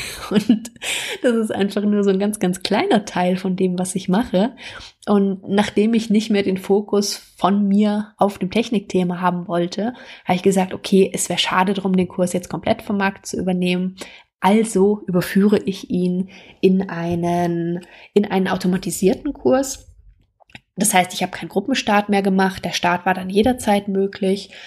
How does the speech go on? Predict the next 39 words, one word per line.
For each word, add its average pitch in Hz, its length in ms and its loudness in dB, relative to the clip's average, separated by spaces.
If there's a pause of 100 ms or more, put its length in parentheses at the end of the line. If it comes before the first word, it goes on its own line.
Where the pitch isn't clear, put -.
(340)
Ich - 140 -4
habe 190 180 0
das 185 380 2
ab - 180 -2
und 196 160 -4
zu 196 240 4
mit 185 200 2
Aktionen 202 560 2
beworben, 190 840 0
aber - 220 -16
ehrlich 185 220 -10
gesagt - 320 -6
nicht - 140 -10
sehr - 160 -8
oft, - 300 -4 (460)
ähm, 208 420 2 (280)
und 220 380 -2
habe 196 720 2 (320)
aber 202 300 2
verschiedene 190 480 0
Betreuungsvarianten 196 1000 0
angeboten. 185 880 -2 (280)
Das 175 120 -4
heißt, 185 200 2
mir 196 160 4
war 175 100 0
wichtig, 190 380 2
dass 190 160 -6
ich 170 80 -4
die 185 100 -6
Teilnehmer 185 540 2
nicht 180 180 -2
so 175 80 -4
komplett 175 380 -6
alleine 180 360 0
mit 208 160 -2
dem 196 120 -4
Thema 190 300 -2
lasse, 190 360 -2